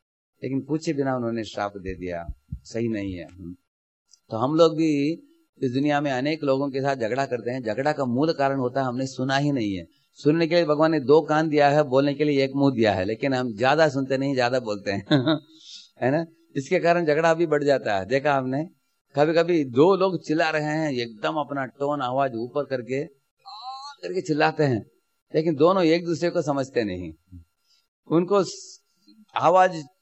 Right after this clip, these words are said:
ज्यादा करने की जरूरत क्यों पड़ता है? क्योंकि दूसरा व्यक्ति सुन नहीं रहा है, है ना? ये भी सुन नहीं रहा है, वो भी सुन नहीं रहा है ऐसे। लेकिन पृषद्र देखिए, कृतांजलि, हाथ जोड़कर वो उन्होंने स्वीकार लिया जो दंड दिया गया,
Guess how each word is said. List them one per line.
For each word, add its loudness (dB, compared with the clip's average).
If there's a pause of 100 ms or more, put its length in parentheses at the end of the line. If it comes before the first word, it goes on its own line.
(140)
ज्यादा 2
करने -2
की -8
जरूरत -2
क्यों 0
पड़ता 0
है? 0
क्योंकि -6
दूसरा 0
व्यक्ति -2
सुन -6
नहीं 0
रहा -2
है, -20 (520)
है -6
ना? -2 (720)
ये 2
भी 0
सुन 0
नहीं 2
रहा 4
है, 4
वो 4
भी 2
सुन 0
नहीं 2
रहा -2
है -10
ऐसे। -20 (800)
लेकिन -4
पृषद्र -4
देखिए, -6
कृतांजलि, -4 (400)
हाथ 0
जोड़कर 0 (720)
वो 4
उन्होंने -2
स्वीकार -2
लिया -2
जो -4
दंड -2
दिया -4
गया, -6